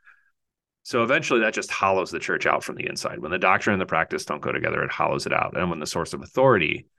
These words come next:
evaporates, it hollows it out, right? So that's why the, the Orthodox fight about bishops and Catholics fight about the Pope and Protestants fight about the Bible. Croth doesn't have any heirs for that reason.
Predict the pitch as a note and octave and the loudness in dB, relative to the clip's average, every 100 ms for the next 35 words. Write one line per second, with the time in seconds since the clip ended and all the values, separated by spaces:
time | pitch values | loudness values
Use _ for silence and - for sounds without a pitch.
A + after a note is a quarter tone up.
0 | _ _ _ _ _ _ - G2 E2+ D#2+ | _ _ _ _ _ _ -4 0 0 0
1 | E2+ D2+ - E2+ - F2+ E2+ D2 D#2+ D#2 | 0 -2 -4 -8 0 2 4 2 0 0
2 | D2+ - E2 D#2 - D2 D2+ D#2 D2+ D2+ | 0 -2 -4 -4 -4 -6 -2 0 0 0
3 | D2+ G#2 D#2 E2+ F2 D#2 - F#2+ E2 D2+ | -4 -4 -2 0 0 -2 0 -2 0 0
4 | F#2+ G#2 G2 F2 F2 D#2+ E2 D#2 D2+ - | 2 2 2 0 -4 -4 -2 0 -2 -2
5 | D#2+ - - - D#2 - - - C#2 - | 0 0 -4 -2 -2 -2 -4 -2 -2 -2
6 | C#2 - - - - D2 D#2 D2+ - - | -8 -6 -4 -4 -2 2 2 2 -6 -12
7 | - _ _ _ _ _ _ _ _ - | -20 _ _ _ _ _ _ _ _ -10
8 | - A#2 A2 G#2+ - - _ A2+ G#2 G#2+ | 2 4 6 4 0 -20 _ -6 0 2
9 | G#2 G#2+ G2+ F2+ E2 C#2+ - D2+ E2 - | 0 -2 0 0 -2 -6 -4 -2 -2 -2
10 | - - - - D2+ - G1+ | -4 0 0 0 -2 -4 -10